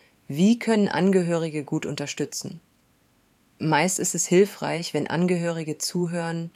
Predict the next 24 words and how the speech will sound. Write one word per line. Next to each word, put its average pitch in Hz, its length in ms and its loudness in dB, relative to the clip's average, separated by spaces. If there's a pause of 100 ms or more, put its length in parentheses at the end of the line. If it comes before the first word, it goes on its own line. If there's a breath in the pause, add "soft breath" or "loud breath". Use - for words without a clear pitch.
(280 soft breath)
Struktur 185 680 0
geben 156 580 -6
und 156 200 -4
mögliche 160 480 -2
Warnzeichen 143 600 0
im 139 120 -8
Blick 147 240 -10
behalten, 147 560 -10 (400 loud breath)
während 165 260 2
sie 170 120 -4
zugleich 160 680 0
auf - 100 -12
ihre 156 300 -4
eigene 185 360 4
Entlastung 156 560 -2
achten. - 480 -14 (1120)
Wie 233 120 6
lese 247 340 6
ich 202 140 2
meinen 151 240 0
Befund 147 520 -4
in - 120 -4
einfachen 151 560 -4
Worten? 143 500 -4